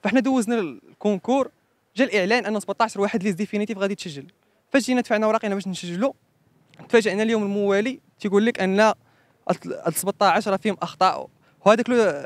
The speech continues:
داك لي تي دوسي ما كيد-، كيدار قبل، تا تيدار لي تي دوسي عاد اللي كيهزو الدراري، حنا تا هزونا و-، وسبعطاش صافي، هذيك سبعطاش ما زاد ما تنقص، عاد اللي حيدوا منا. مع ذلك بقاو ثمانية،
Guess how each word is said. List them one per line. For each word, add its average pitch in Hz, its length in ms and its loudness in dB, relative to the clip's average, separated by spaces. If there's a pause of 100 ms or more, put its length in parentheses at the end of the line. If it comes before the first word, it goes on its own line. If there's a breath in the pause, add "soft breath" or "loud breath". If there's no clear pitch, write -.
(180)
داك 180 580 -2
لي 185 80 2
تي 240 120 2
دوسي 233 320 2
ما 240 80 0
كيد-، 185 260 -4
كيدار 214 380 0
قبل، 208 280 0 (600)
تا 247 100 8
تيدار 233 240 4
لي 226 60 2
تي 226 100 0
دوسي 208 320 2
عاد 226 120 8
اللي 277 120 2
كيهزو 233 240 0
الدراري، 175 360 0 (180)
حنا 196 160 0
تا 269 220 8
هزونا 208 480 4
و-، 226 200 4
وسبعطاش 202 760 2
صافي، 233 560 2 (520)
هذيك 185 120 -6
سبعطاش 240 360 0
ما 247 100 4
زاد 254 160 -2
ما 254 120 4
تنقص، 214 320 -2 (320 soft breath)
عاد 262 200 10
اللي 269 100 2
حيدوا 269 280 4
منا. 208 240 4 (680 soft breath)
مع 254 200 6
ذلك 254 380 6
بقاو 277 200 4
ثمانية، 214 360 0